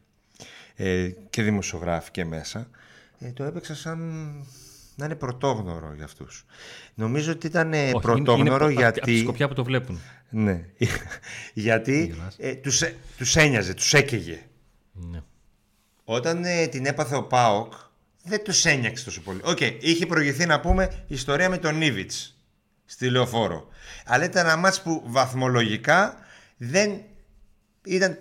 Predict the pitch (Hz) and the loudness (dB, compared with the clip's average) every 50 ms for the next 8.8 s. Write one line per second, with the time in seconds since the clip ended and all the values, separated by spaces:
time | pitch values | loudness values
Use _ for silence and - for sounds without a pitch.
0 | - - 185 190 214 208 190 - - 180 165 - - 165 151 - - - - 180 | -2 2 4 4 6 6 4 4 2 2 2 0 0 -2 -4 -6 -8 -4 0 2
1 | 196 190 190 185 175 147 147 151 156 170 185 - 196 156 151 - - 127 120 113 | 2 4 4 2 0 2 2 4 4 4 4 2 2 0 0 0 -2 0 0 0
2 | 107 95 101 - - 170 185 170 - - 160 165 170 165 156 147 135 - 160 147 | 0 -2 -4 -4 -2 0 0 0 0 0 0 0 2 2 0 0 0 -2 -2 -4
3 | 160 143 156 147 123 135 120 - 123 107 92 82 - - - - 104 - - - | -2 -2 -4 -4 -4 -4 0 2 2 2 2 0 -4 -8 -6 -4 -4 -4 -2 -2
4 | 151 151 147 156 151 135 127 - 147 165 156 - - 98 - - 123 123 113 98 | -2 0 0 0 -2 0 0 0 0 0 0 -2 -4 -4 -2 2 4 4 4 4
5 | 87 - - - - - - - - _ _ - - - 113 104 104 107 117 135 | 2 -2 -12 -20 -20 -20 -20 -20 -20 _ _ -18 -8 -4 -2 0 2 4 4 4
6 | 147 127 - - - - - - 120 117 127 127 139 131 131 131 131 131 123 120 | 4 2 -2 -8 -10 -14 -12 -6 -4 -2 -2 -2 -4 -4 -4 -2 -2 -2 -2 0
7 | 135 127 127 127 156 147 127 107 - - - - 87 80 78 - - _ _ _ | 0 0 0 2 4 4 4 4 0 -4 -4 -2 -2 -2 -4 -6 -14 _ _ _
8 | _ - 98 95 110 - - 107 104 101 - 123 117 - - - | _ -10 -8 -8 -6 -2 0 0 2 4 4 4 4 4 0 -6